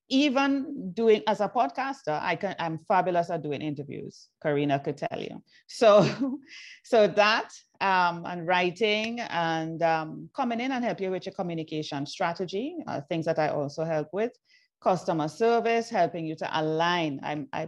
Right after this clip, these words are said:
find I'm not getting proper customer service out here. You know, when I deal with organizations, it's really, really ridiculous. That needs to change. And, and basically, I, I, like I tell people, don't be scared when I say this, but I disrupt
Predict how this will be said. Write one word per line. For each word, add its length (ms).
find 240
I'm 160
not 240
getting 480
proper 260
customer 460
service 400
out 200
here. 400
You 160
know, 160
when 120
I 120
deal 280
with 140
organizations, 880
it's 160
really, 340
really 220
ridiculous. 760
That 280
needs 300
to 100
change. 560
And, 220
and 260
basically, 540
I, 380
I, 80
like 280
I 120
tell 240
people, 320
don't 180
be 100
scared 320
when 140
I 140
say 240
this, 160
but 200
I 120
disrupt 720